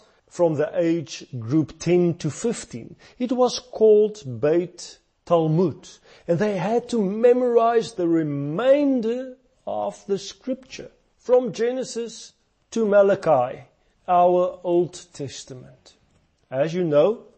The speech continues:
some may have been able to do so, the clever ones, the best, but in the Talmud phase, a lot of children fell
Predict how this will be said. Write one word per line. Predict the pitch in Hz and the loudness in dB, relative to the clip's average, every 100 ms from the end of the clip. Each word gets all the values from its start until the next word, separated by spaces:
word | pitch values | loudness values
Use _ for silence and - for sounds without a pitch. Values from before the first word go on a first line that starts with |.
| _ _ | _ _
some | - - 143 151 147 | -12 0 0 0 0
may | 139 120 | 0 0
have | 117 123 131 135 | -4 -10 -14 -12
been | 127 147 | -12 -8
able | 156 175 | -4 -4
to | 175 185 | -2 -4
do | 185 240 | -2 -2
so, | - 151 190 - _ _ _ _ _ | -4 -6 -6 -12 _ _ _ _ _
the | - | -12
clever | - 156 185 220 | -6 0 4 4
ones, | 180 143 165 190 - - _ _ - | 6 4 2 -4 -18 -20 _ _ -4
the | 131 | -4
best, | 123 110 185 202 202 - - - _ _ | -2 -2 2 2 -2 -14 -18 -20 _ _
but | 143 143 170 | -4 -4 -6
in | 156 | -8
the | 135 131 _ - | -6 -8 _ -8
Talmud | 208 233 254 240 226 - | -4 -2 -4 -6 -8 -12
phase, | - - 147 120 107 - _ - - _ - | -20 -14 -12 -12 -14 -18 _ -20 -20 _ -16
a | |
lot | 123 - 202 233 262 254 214 | -14 -14 -10 -4 -2 -2 -2
of | 185 - | -8 -10
children | 165 170 147 156 | -6 -4 -4 -8
fell | - - 175 165 156 135 | -8 -6 0 0 0 -2